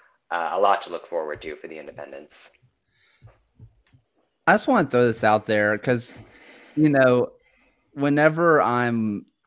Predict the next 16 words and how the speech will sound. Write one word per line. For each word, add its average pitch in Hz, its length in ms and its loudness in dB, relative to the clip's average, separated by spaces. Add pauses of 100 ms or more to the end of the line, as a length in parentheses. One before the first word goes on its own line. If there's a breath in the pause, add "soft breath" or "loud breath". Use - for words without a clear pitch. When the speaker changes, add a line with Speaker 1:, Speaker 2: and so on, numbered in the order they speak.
(180)
Speaker 2:
because 139 220 -6
I 147 60 4
wanna 165 260 4
look 123 280 2
at 110 220 0
fot 98 220 0
mobs 101 440 -4
every 104 220 -2
now 95 280 -4
and 98 120 -6
then 101 220 -6
because 117 600 -4
most 190 440 -4
of 170 100 0
the 135 80 -14
time 127 500 -2